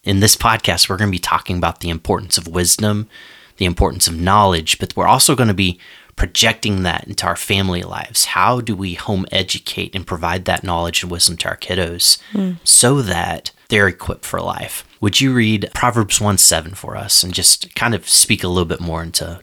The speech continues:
Speaker 1: to this topic?
Speaker 2: Sure. "The fear of the Lord is the beginning of knowledge. Fools despise wisdom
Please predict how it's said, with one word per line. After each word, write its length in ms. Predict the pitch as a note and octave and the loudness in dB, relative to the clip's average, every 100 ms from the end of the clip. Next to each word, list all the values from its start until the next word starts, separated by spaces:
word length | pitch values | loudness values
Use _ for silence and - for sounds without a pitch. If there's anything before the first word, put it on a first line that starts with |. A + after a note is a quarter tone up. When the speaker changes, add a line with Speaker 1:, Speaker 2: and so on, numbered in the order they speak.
| - | -6
Speaker 1:
to 100 | E2+ | -6
this 200 | E2+ - | 0 0
topic? 380 | - - - - _ | 0 -8 -14 -16 _
Speaker 2:
Sure. 400 | - G4+ D4+ G#3 - _ _ _ _ - | 0 0 2 0 0 _ _ _ _ -4
"The 100 | G#3 | -2
fear 320 | - A#3+ B3 | 4 6 6
of 120 | C4 | 6
the 120 | D4+ | 4
Lord 360 | A#3 F#3 F#3 F#3 | 6 6 6 4
is 140 | F#3 - | 2 0
the 100 | F3+ | 0
beginning 520 | F#3 E3+ F3+ F3+ F#3 | 2 4 6 6 4
of 120 | F3 | 4
knowledge. 680 | E3+ D#3 D#3+ E3 E3 - - _ - | 4 4 4 0 0 -4 -6 _ -10
Fools 420 | - G3+ G3 - | 4 6 6 4
despise 680 | F#3+ - - F#3 A#3 A3+ | 0 0 0 2 2 0
wisdom 480 | G#3 G3 - G3+ G3 | -2 -2 0 2 0